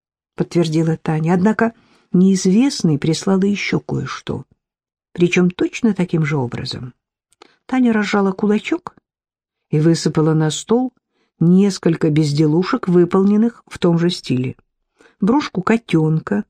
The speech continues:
и длинную булавку, украшенную рыбкой. «И почему это вас взволновало?» задала Софья вполне профессиональный вопрос. «Мало ли кто решил вас осчастливить. Какой-нибудь влюбленный студент, например».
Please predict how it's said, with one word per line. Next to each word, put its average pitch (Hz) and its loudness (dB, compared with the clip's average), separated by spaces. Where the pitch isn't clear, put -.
и 190 4
длинную 185 4
булавку, 185 0
украшенную 190 0
рыбкой. 127 -6
«И 196 0
почему 240 4
это 180 2
вас 160 -4
взволновало?» 147 -2
задала 156 0
Софья 226 -6
вполне 180 0
профессиональный 208 0
вопрос. - -6
«Мало 285 2
ли 254 2
кто - 0
решил 185 2
вас 160 -2
осчастливить. - -4
Какой-нибудь 240 0
влюбленный 262 2
студент, 165 0
например». 156 -2